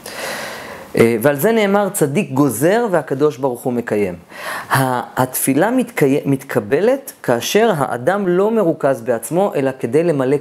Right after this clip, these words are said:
כלי אחר. כי אהבה פירושה היא מילוי כלי שאינו אתה. זאת אהבה. אנחנו כלים, ואיך אני יודע שאני אוהב מישהו אחר? כשאני רוצה, רואה את החסרונות שלו,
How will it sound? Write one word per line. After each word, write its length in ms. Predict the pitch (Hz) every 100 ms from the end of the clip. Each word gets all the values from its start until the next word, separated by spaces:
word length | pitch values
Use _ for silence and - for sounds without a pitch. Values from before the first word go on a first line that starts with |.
| 139
כלי 200 | 135 117
אחר. 300 | - 113 82 - - - -
כי 180 | - 139 147
אהבה 580 | 113 120 95 110 156 226
פירושה 500 | 220 202 208 - 226 277 - - - - -
היא 100 | 135
מילוי 500 | 131 139 202 269 - -
כלי 400 | 151 175 269 294 - - - -
שאינו 520 | - 143 147 156 170
אתה. 240 | 151 127 104 - _ _ _ _ - - - - - -
זאת 360 | - 127 190 196 139
אהבה. 320 | 113 101 95 -
אנחנו 360 | 135 165 175 -
כלים, 480 | 127 117 120 160 208 - - - - - -
ואיך 640 | 113 110 117 113 - 190 214
אני 140 | 190
יודע 240 | 156 170
שאני 240 | 170 143 139
אוהב 300 | 123 139 135
מישהו 280 | 151 151 151
אחר? 260 | 190 220 233
כשאני 240 | 147 139
רוצה, 400 | 123 - - 220
רואה 200 | 117 139
את 120 | 180 175
החסרונות 580 | 147 135 - 123 147
שלו, 320 | 160 196 240